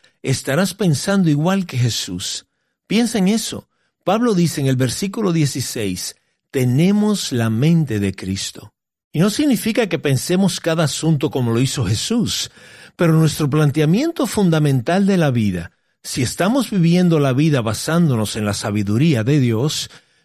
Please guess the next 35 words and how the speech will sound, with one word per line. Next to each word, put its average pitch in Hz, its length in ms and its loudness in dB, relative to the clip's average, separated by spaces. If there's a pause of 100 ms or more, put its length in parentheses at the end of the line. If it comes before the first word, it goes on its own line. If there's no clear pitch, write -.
nuestro 156 340 0
planteamiento 160 760 2
fundamental 156 800 2
de 185 100 2
la 143 120 2
vida 175 300 2
es 165 160 -2
el 147 120 0
mismo 156 580 0
que 127 100 -4
adoptó 113 360 -2
Jesús. 101 640 -4 (360)
Eso 220 340 0
es 170 140 -2
lo 143 120 0
que 131 100 -6
significa 131 680 -2
ser 107 260 -4
cristiano. 147 760 0 (500)
Ahora 135 220 2
bien, 143 400 0 (380)
¿cómo 294 240 2
se 208 240 0
ve 185 180 2
esto 190 280 -2
en 156 100 4
realidad? 110 600 0 (520)
En 131 100 0
primer 127 280 2
lugar, 139 380 2
está 160 280 -2
fundamentado 160 720 2
en 175 60 2
la 185 120 0
cruz. - 520 -2